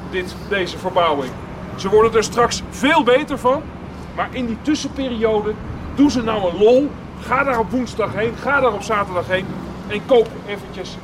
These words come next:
de spullen op de markt. Dat kunnen ze hartstikke goed gebruiken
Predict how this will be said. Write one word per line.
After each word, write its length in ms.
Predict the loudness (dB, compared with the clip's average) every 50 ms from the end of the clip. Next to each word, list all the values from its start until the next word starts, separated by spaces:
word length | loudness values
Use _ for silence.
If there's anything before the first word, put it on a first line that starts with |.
| -14 -14 -14 -12
de 60 | -12
spullen 360 | -12 -4 -2 -2 0 0 -2
op 140 | -4 -6 -6
de 60 | -4
markt. 380 | -4 -2 -2 -2 -2 -4 -4 -4 -6 -6 -8 -8 -8
Dat 120 | -8 -6 -4
kunnen 220 | -4 -4 -4 -4
ze 80 | -4 -6
hartstikke 400 | -6 -6 -8 -8 -8 -8 -8 -8
goed 180 | -10 -12 -12
gebruiken 500 | -12 -10 -6 -2 0 0 0 0 -2 -6